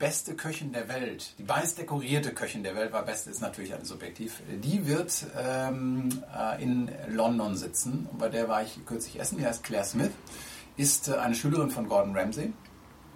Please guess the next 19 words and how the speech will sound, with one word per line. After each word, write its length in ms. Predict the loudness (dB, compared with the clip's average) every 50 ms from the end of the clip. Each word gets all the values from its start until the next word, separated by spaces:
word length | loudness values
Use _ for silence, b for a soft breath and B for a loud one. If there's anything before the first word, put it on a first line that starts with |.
| -16 -10 -8 -6 -4
und 140 | -2 0 0
hat 140 | 0 2 4
in, 200 | 4 6 6 6
äh, 360 | 6 4 4 2 2 2 2
London 300 | 2 2 2 0 2 0
das 180 | -2 -2 0 0
Restaurant 460 | 0 0 0 -2 -2 -2 -2 -4 -6
Core. 460 | -8 -4 0 4 6 6 6 4 2 -2 -8 -12 -8
Und 160 | -6 -4 -2
das 140 | -2 -2 -2
ist 120 | -2 -4 -4
ein 220 | -4 -4 -4 -4
fantastisches 1000 | -4 -4 -6 -6 -6 -8 -8 -4 0 2 2 4 2 2 0 0 0 0 -2 -2
Erlebnis, 540 | -2 0 0 0 0 0 -2 -2 -2 -4 -2 0
weil 380 | 2 2 4 4 2 2 0 0
sie 360 | -2 -2 0 0 0 0 -2 B B B B B B B B B B -8 -4
einerseits 680 | -2 0 2 2 4 4 4 4 4 2 0 -2 -2 -2 -10 -20 -20 -20 -20 -18 -18 -16 -14 -10 -4
französisch 600 | -2 0 2 2 2 4 6 6 6 6 4 2
orientiert 880 | 2 2 2 2 2 0 -2 -4 -2 0 0 0 0 0 -2 -4 -4